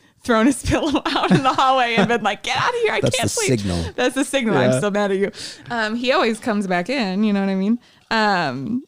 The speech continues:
Speaker 1: so I would caution against that just because you are, you are one, you are a unit, and you don't wanna separate that even if you're angry. You know, that would be my, that's my gut feeling to that part of this question. Um,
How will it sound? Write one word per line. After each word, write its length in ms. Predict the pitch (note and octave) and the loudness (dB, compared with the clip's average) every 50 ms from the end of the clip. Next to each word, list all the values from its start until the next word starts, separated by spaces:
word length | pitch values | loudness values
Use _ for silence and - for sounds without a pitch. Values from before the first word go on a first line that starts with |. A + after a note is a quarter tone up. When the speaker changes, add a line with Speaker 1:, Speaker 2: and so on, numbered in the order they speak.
| _ _ _ _ _ _ - | _ _ _ _ _ _ -14
Speaker 1:
so 360 | - - - C4+ C4 B3+ A#3+ | -10 -4 0 0 2 2 0
I 120 | - - B4+ | 0 0 0
would 120 | G4 A#3 | 0 0
caution 340 | - - G#3+ A#3 A#3+ - C4 | 0 -2 -2 -2 -2 -2 -4
against 240 | A#3 G#3+ A#3+ A#3 A#3+ | -2 -2 -2 -2 -2
that 140 | C#4+ C4+ B3+ | -2 -4 -4
just 160 | F4 E4+ - | -6 -6 -6
because 240 | F4 - E4+ D4+ C4 | -4 -4 -2 -2 -2
you 120 | C4+ C4 - | -2 0 0
are, 500 | - G#3+ A#3 B3+ B3 A3+ G#3 F#3+ - - - G3 - _ | 2 2 2 2 2 2 0 0 -4 -6 -10 -14 -12 _
you 240 | - G#3+ A#3 B3 B3 | -4 0 0 2 2
are 140 | B3 C4+ C4 | 2 2 0
one, 380 | G#3 F3+ F#3+ F#3 F#3+ F#3 F3+ F3+ | 0 0 0 0 0 -2 -2 -2
you 140 | F#3 F#3 | -2 -2
are 280 | F3+ - - G3+ G#3+ G#3+ | -2 0 0 0 0 0
a 60 | F#3+ | -2
unit, 540 | F#3 E3+ F3+ G3 G3+ G3 F#3 E3 - - - - | -2 -2 -2 0 2 2 0 0 -4 -8 -8 -6
and 180 | F#3 F#3 F#3 F#3 | -6 -4 -2 -2
you 80 | F#3+ | -2
don't 200 | F#3+ A3+ A3+ A3 | -2 0 0 0
wanna 180 | G#3 G#3 G3 G3 | 0 -2 -2 -4
separate 580 | - - - A3 A3 - A3+ G#3 F#3+ F3+ F3 - | -4 -4 -6 -6 -4 -4 -4 -2 -2 -2 -2 -4
that 220 | F3+ E3 D3 - _ | -8 -8 -8 -8 _
even 320 | G3 G#3 G3+ F#3 F#3+ F3+ | -4 -2 -2 0 -2 -2
if 140 | E3 E3 - | -4 -6 -10
you're 140 | - - - | -12 -12 -10
angry. 400 | - - - - - - - - - | -10 -10 -10 -10 -12 -14 -16 -14 -12
You 80 | - - | -12 -10
know, 160 | G2+ G2+ G3 | -8 -8 -6
that 160 | F#3+ G3+ G3+ | -4 -4 -2
would 120 | G3 G3+ F#3 | -2 -4 -4
be 140 | F#3+ F#3 F3 | -4 -4 -4
my, 300 | E3+ D#3+ D3 D3 D3 - | -4 -6 -6 -8 -10 -10
that's 320 | - F3+ F#3 G3+ G3+ - | -10 -6 -6 -6 -4 -4
my 100 | A3 G3+ | -4 -4
gut 220 | F#3+ F#3+ F#3 D#3+ - | -2 -2 -4 -4 -4
feeling 440 | - - E3+ D3 C3+ - - E3+ F3+ | -8 -12 -12 -10 -10 -12 -12 -14 -12
to 120 | - F#3+ E3+ | -10 -8 -6
that 260 | F3 D3 C#3 - - - _ | -6 -6 -6 -8 -10 -14 _
part 320 | - - - F3 E3+ D#3+ | -10 -4 -4 -2 -2 -4
of 140 | D#3 - D#3+ | -6 -8 -10
this 160 | E3 - - | -12 -12 -12
question. 520 | - - - F#3 - - - - - A3 - - - - - - - _ _ _ - | -10 -10 -10 -10 -10 -12 -10 -8 -8 -8 -10 -10 -16 -20 -20 -20 -20 _ _ _ -2
Um, 500 | G#3 G3+ F#3+ F3+ E3+ D#3+ - - G3 A3 | 0 2 2 2 0 -2 -4 -6 -6 -8